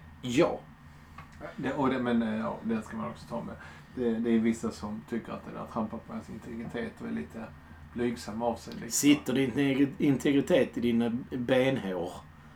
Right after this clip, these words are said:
Speaker 1: så har du inte mycket integritet. Eller så har du alldeles för mycket, kanske. Jag vet, det är kanske det som är problemet. Raka benen, testa. It's a win. Jag säger det. Regel trettiosju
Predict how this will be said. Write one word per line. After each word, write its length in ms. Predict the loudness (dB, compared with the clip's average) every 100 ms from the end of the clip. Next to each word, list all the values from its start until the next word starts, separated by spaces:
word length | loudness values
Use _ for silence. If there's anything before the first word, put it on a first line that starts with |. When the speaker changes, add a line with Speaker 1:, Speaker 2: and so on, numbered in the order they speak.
| -20 -18
Speaker 1:
så 240 | -2 0 6
har 220 | 6 4
du 60 | -2
inte 180 | -2
mycket 220 | -4 -4 -8
integritet. 680 | -8 -6 -6 -6 -10 -12 -20 -20 -20 -8 0
Eller 180 | 2 4
så 100 | 4
har 80 |
du 60 | 6
alldeles 260 | 6 4 0
för 60 |
mycket, 340 | -2 -2 -8 -12
kanske. 220 | -10 -8
Jag 80 | -6
vet, 100 | -6
det 60 |
är 40 | -8
kanske 260 | -10 -10
det 60 | -10
som 140 | -12
är 40 | -14
problemet. 260 | -12 -14 -16 -20 -20 -20 -12 -2
Raka 460 | 2 2 2 -2
benen, 400 | 0 2 0 -2
testa. 440 | 0 0 2 -2 -4 -10 -20 -20 -20 -20 -20 -14 -4
It's 280 | -4 -2 0
a 180 | 4 6
win. 180 | 4 2 -10 -20 -20 -20 -18 -18 -18 -18 -20 -20 -20 -20 -20 -20 -20 -8
Jag 140 | -6
säger 340 | 2 2 2 0
det. 100 | -4 -16 -20 -20 -18 -16 -16 -18 -16 -16 -16 -16 0 12
Regel 320 | 12 12 12
trettiosju 580 | 8 6 10 12 12 10